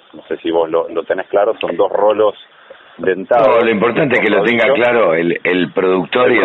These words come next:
Speaker 2: dueño
Speaker 1: productor,
Speaker 2: de la
Speaker 1: sí.
Speaker 2: maquinaria, digo.
Speaker 1: Yo, yo creo que en general ya todo el mundo lo conoce.
Speaker 2: Ok.
Speaker 1: Son dos rodillos dentados que giran en sentido contrario uno de otro y
Speaker 2: Y es
Speaker 1: van
Speaker 2: lo que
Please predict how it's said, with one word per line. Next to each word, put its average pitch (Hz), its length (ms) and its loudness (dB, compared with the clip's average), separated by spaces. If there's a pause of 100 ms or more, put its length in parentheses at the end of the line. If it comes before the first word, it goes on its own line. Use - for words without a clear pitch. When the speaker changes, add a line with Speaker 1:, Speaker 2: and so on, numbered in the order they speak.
Speaker 2:
dueño 101 220 2
Speaker 1:
productor, 90 80 0
Speaker 2:
de 87 60 2
la 85 80 0
Speaker 1:
sí. 87 60 -2
Speaker 2:
maquinaria, 87 640 0
digo. 73 200 2 (460)
Speaker 1:
Yo, 113 60 -14 (120)
yo 101 100 -2
creo 107 200 0
que 95 80 -2
en 92 80 -8
general 92 340 -2
ya 92 80 0
todo 90 180 -2
el 87 60 -12
mundo 87 200 -4
lo 80 120 0
conoce. 73 380 -6 (140)
Speaker 2:
Ok. 80 240 -2 (280)
Speaker 1:
Son 131 160 0
dos 139 120 4
rodillos 135 560 2 (120)
dentados 120 640 0
que 98 120 -4
giran 110 320 0
en 101 120 -8
sentido 110 360 0
contrario 117 520 0
uno 127 220 0
de 139 100 4
otro 147 400 0 (720)
y 107 160 0
Speaker 2:
Y 90 40 2
es 90 80 4
Speaker 1:
van 110 80 2
Speaker 2:
lo 104 140 0
que 95 140 0